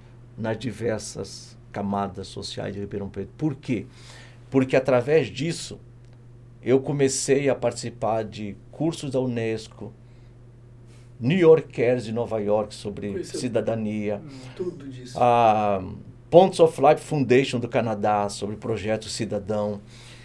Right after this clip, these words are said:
Speaker 1: Ah, comecei a ir pra São Paulo, no Centro Cultural Itaú, que a Milu Vilela era presidente do São Paulo. Em Porto Alegre, família Gerdau, e conheci toda a história do Jorge Gerdau, do Cláudio, na questão da transferência lá.
Speaker 2: Perfeito.
Speaker 1: E,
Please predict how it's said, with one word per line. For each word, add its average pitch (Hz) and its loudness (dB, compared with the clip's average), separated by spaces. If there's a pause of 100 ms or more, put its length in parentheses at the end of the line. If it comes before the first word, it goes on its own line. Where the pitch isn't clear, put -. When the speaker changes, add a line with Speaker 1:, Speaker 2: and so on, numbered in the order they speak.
(360)
Speaker 1:
Ah, 120 2 (240)
comecei 185 4
a - 6
ir 196 2
pra 180 4
São 165 2
Paulo, 156 6
no 147 0
Centro 160 0
Cultural 143 4
Itaú, 135 2
que 139 -2
a 120 4
Milu 127 4
Vilela 127 4
era 113 0
presidente 120 -2
do 104 -6 (160)
São 110 -8
Paulo. 101 -2 (480)
Em 139 4
Porto 202 12
Alegre, 147 6
família 139 4
Gerdau, 113 2 (100)
e 107 -6
conheci 127 0
toda 135 2
a 123 2
história 117 0
do 107 -4
Jorge 107 0
Gerdau, 101 0
do 110 -8
Cláudio, 101 2
na 107 -2
questão 110 -2
da 104 -6
transferência 107 -4
lá. 101 -2
Speaker 2:
Perfeito. 370 -2
Speaker 1:
E, 165 2